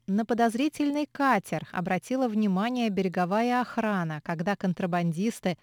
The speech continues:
забирали товар с другого катера около островов Пэнху в Тайваньском проливе. Управление береговой охраны с помощью радаров установило,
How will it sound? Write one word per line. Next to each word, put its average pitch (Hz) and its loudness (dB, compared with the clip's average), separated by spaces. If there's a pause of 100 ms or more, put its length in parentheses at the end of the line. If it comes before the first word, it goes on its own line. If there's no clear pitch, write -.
забирали 202 2
товар 175 0
с 185 -4
другого 202 0
катера 240 -2 (260)
около 240 2
островов 196 -2
Пэнху 190 0 (140)
в - -20
Тайваньском 170 -2
проливе. 160 -2 (600)
Управление 233 2
береговой 190 2
охраны 180 -2
с - -14
помощью 262 -2
радаров 185 0
установило, 202 -2